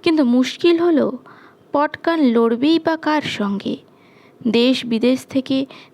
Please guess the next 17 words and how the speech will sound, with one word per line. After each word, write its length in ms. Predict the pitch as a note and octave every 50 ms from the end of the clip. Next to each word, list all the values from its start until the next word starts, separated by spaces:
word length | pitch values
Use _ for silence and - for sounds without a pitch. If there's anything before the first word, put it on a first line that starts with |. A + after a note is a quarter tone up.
| - B3+
যারাই 420 | A#3+ D4 C4+ C4+ C#4+ D#4+ F4+ F#4
লড়তে 420 | E4+ D#4+ D#4+ E4 D#4+ - - E4+
আসে, 460 | E4+ E4 D#4 - - D#4+ B3+ A#3 - C#4+ - _ _ _ _ _ _ _ _
সে 260 | - - - C4 B3+
যত 300 | B3 C4 A#3 A3 A3 -
বড় 280 | C4 B3 C4+ C#4 D4 D4
ওস্তাদি 600 | - - A#3 - - - - C#4+ C#4+ C#4+ D#4 C#4+
হোক 340 | - - B3 A#3 A#3 -
না 100 | A3 G3
কেন, 280 | - - F#3 F3+ - - - - - - - - - - - - _ _ _
পটকান 560 | - A#3+ A#3 A#3 A#3 - - - A#3 A#3 A#3+
তিন 260 | A#3+ - A#3+ A3 G#3+ G#3
মিনিটের 480 | G#3+ A3 A3+ A#3+ B3 C4 D#4+ E4 D#4+
বেশি 280 | D#4 D#4 D4+ - D#4 C#4+
সময় 440 | - - - - G3 F3 F3 E3+ F3
নেয় 240 | F3+ F3 F3 F#3
না। 180 | G#3 G#3 A3 A#3+